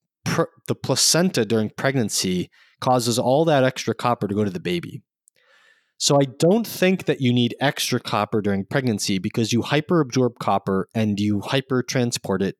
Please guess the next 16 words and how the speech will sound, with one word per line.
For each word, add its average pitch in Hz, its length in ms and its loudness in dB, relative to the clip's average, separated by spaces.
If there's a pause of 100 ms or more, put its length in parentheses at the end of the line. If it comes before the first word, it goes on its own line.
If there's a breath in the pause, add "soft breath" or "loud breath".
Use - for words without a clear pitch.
to 104 240 0
the 101 140 -2
fetus. - 640 -4 (1000 loud breath)
But 113 640 0 (1000 soft breath)
estrogen 139 920 2 (180)
outside 165 520 2
of - 160 -2
pregnancy 90 760 -2 (200)
causes 123 460 2
you 120 120 0
to 117 40 -2
hyperabsorb 117 720 0
copper 113 360 -2
just 107 300 -2
as 101 200 0
much, 107 500 -2